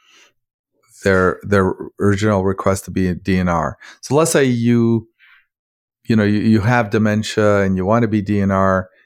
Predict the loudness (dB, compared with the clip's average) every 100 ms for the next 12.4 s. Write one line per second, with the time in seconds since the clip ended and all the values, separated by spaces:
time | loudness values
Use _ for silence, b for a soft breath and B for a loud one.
0 | b _ _ -2 0 0 0 -2 -4 -6
1 | -8 -4 0 0 2 2 2 0 -2 -4
2 | -2 -2 -2 -2 0 -2 -2 -4 -4 -4
3 | -2 -2 -2 -6 -10 -14 -14 _ _ _
4 | _ _ _ _ _ _ _ _ _ _
5 | _ _ _ _ _ _ _ _ -2 2
6 | 2 2 2 2 2 0 -4 0 2 2
7 | 0 0 0 0 -2 -2 -4 0 -2 -2
8 | -4 -4 -2 0 0 0 0 -2 -4 -4
9 | -6 b b b -4 -2 0 0 0 -2
10 | -2 -2 0 0 -4 -2 -2 0 -2 -2
11 | 0 -2 -2 -4 -4 -2 -4 -2 -2 -2
12 | -2 -4 -4